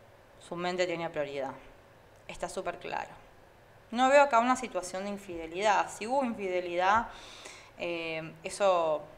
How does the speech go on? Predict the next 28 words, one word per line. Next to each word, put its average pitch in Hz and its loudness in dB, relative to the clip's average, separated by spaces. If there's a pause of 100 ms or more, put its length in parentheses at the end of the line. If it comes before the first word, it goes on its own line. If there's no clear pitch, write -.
(100)
no 202 0
fue 233 2
lo 233 6
que 185 -4
pesó. - 2 (1800)
No 226 0
fue 233 2
lo 196 8
que, 160 -2
la 170 4
gota 165 2
que 151 0
rebalsó 156 -2
el 151 -6
vaso. 151 -2
Acá 214 6
habla 220 6
mucho 214 -2
de, 160 -2 (140)
de 175 0
dejarse 180 2
estar, 175 6 (1600)
de 165 -4 (260)
no 208 6
valorarse 185 6
a - 0
uno 175 -2
mismo, 170 -4